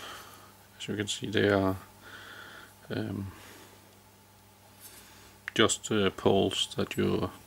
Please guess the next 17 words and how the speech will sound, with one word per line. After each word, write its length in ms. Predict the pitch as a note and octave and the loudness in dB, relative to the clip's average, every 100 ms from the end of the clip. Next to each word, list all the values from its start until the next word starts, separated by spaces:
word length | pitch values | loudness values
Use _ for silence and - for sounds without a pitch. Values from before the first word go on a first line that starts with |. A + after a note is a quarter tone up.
| - - | -12 -2
uh, 260 | A#2 G#2 - - - - - | 0 0 -6 -14 -20 -20 -6
put 200 | - G#2 | -2 0
into 280 | G2 - B2+ | 0 0 0
the 80 | G2 | -2
ground, 500 | A#2 F#2+ F#2+ G2+ - - - A2 | 2 4 4 2 -2 -8 -6 -4
uh, 320 | G2 G#2 G2 - - - - - | -4 -4 -8 -12 -20 -20 -16 -6
to 100 | G#2+ | 0
this 320 | G2+ G2 - | 2 2 4
level, 300 | G#2 G#2 G#2+ - - - - - - - | 4 2 0 -8 -18 -16 -16 -18 -16 -2
and 100 | G2+ | 2
then 120 | G2 | 2
you 60 | G2 | 2
connect 360 | - G2 - - | 0 -2 -2 -2
the, 380 | G#2 G2 G2 G2 - | 0 0 -4 -8 -6
the 340 | A2+ G#2 G2+ G2+ - - - - - - - - - - - - - - | -2 0 -2 -8 -14 -20 -20 -20 -20 -20 -20 -20 -20 -20 -20 -20 -18 -2
connect, 380 | A#2 G2+ - F3 | 2 2 0 -8
uh, 160 | C#3+ | -8